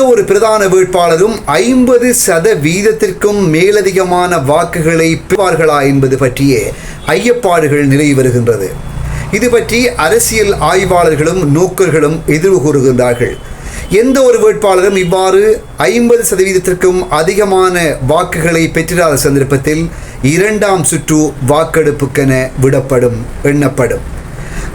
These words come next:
அது பற்றி எவ்வாறு இது இடம்பெறப் போகின்றது?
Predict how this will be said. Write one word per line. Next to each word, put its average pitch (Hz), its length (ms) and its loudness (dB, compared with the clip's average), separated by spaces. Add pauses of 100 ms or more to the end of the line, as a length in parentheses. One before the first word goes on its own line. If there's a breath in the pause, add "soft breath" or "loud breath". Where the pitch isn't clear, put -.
(140)
அது 226 200 -2
பற்றி 226 300 0 (420)
எவ்வாறு 214 460 2 (180)
இது 160 80 2 (100)
இடம்பெறப் 185 480 0
போகின்றது? 151 500 2